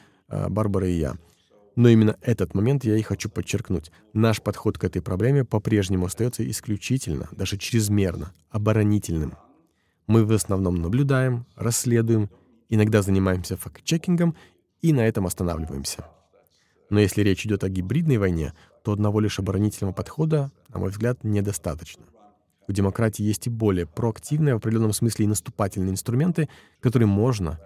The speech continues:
и нужно использовать. Нам не нужно копировать все то плохое, что делает Москва — дезинформацию, ложь и прочее. Но мы могли бы вести собственные активные кампании, в том числе направленные на Россию,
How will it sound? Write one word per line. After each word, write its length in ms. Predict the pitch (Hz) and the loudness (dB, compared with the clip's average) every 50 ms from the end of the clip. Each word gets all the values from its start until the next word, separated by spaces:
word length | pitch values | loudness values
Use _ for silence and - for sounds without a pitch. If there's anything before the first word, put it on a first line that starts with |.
| - _ | -14 _
и 80 | - 117 | -2 0
нужно 420 | 110 110 117 123 127 110 110 104 | 2 2 2 2 2 0 0 -2
использовать. 640 | 104 - - - 107 95 92 92 82 76 78 - - _ _ _ _ _ _ _ _ _ _ _ _ _ - | -2 -2 -4 -2 -2 -2 -2 -4 -8 -10 -12 -14 -20 _ _ _ _ _ _ _ _ _ _ _ _ _ 0
Нам 160 | 131 143 156 | 2 4 4
не 80 | 165 170 | 6 6
нужно 240 | 180 151 127 120 | 6 6 6 4
копировать 360 | 107 117 101 127 127 123 113 - | 2 2 2 4 4 4 2 2
все 140 | - - | 0 -2
то 100 | 110 110 | -2 -2
плохое, 360 | 98 - 107 98 - 147 151 - | -2 -2 -4 -2 0 0 0 0
что 140 | - 123 | 2 2
делает 260 | 110 113 110 107 98 - | 2 2 2 2 0 0
Москва — 420 | 104 95 - - - 82 64 - _ _ _ _ _ _ | -2 -2 -2 -4 -6 -8 -8 -8 _ _ _ _ _ _
дезинформацию, 800 | - 104 98 104 101 90 - 104 107 120 135 131 - - 123 113 | -6 -2 0 0 0 0 0 0 0 0 0 -2 -2 -2 0 0
ложь 280 | 107 107 110 110 - - | 2 2 0 0 0 -2
и 20 | |
прочее. 520 | 107 - 110 101 87 76 - - - - - _ _ _ _ _ _ _ _ - | -4 -4 -4 -4 -4 -4 -6 -10 -10 -12 -14 _ _ _ _ _ _ _ _ -2
Но 120 | 110 107 | 2 4
мы 120 | 104 107 107 | 4 6 6
могли 280 | 117 139 143 147 139 | 4 4 2 2 2
бы 120 | 110 104 95 | 2 2 0
вести 340 | 92 92 - - - 127 123 | -2 -4 -6 -4 -4 -4 -2
собственные 760 | - - - 117 113 - - - - - 165 151 151 147 | 0 0 0 0 -2 -2 -4 -6 -2 0 2 2 2 2
активные 500 | 127 110 - - - 117 113 123 135 139 | 0 -2 -4 -4 -2 0 2 2 2 0
кампании, 480 | - - 131 139 - - 143 107 95 92 | 0 0 -2 -2 0 0 0 0 0 -4
в 80 | - - | -4 -4
том 100 | 107 - | -4 -4
числе 260 | - - - - 104 | -4 -4 -4 -2 -2
направленные 600 | 104 98 - - 113 117 127 135 131 127 123 120 | -2 -2 -2 0 0 2 2 2 4 4 4 4
на 100 | 117 120 | 2 2
Россию, 440 | 123 - - - - 98 90 85 - | 2 0 -2 -4 -4 -2 -2 -2 -4